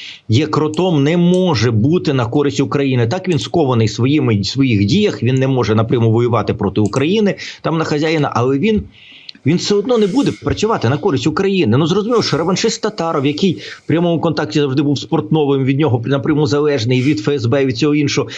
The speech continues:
не може бути на користь України. Але для більшості це було як певна аксіома. І знаєте, це дуже погано, але ця влада за майже рік війни натворила таких речей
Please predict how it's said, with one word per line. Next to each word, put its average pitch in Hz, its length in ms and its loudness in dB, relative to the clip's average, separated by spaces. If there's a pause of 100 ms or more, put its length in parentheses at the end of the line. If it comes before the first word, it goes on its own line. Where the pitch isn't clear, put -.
(140)
не 170 200 2
може 202 360 2
бути 139 300 0
на 135 120 0
користь 156 480 -2
України. 107 760 0 (440)
Але 185 220 0
для 233 140 0
більшості 302 500 0
це 180 180 -2
було 220 240 0
як 180 240 -2
певна 147 320 0
аксіома. 82 580 0 (360)
І 131 80 0
знаєте, 190 540 -2 (720)
це 196 140 -2
дуже 190 200 0
погано, 71 540 -2
але 131 200 0
ця 208 240 -2
влада 120 580 -2 (280)
за 113 480 0 (460)
майже 110 520 2
рік - 280 0
війни 120 480 2 (640)
натворила 117 600 2
таких - 960 -4
речей 143 640 -2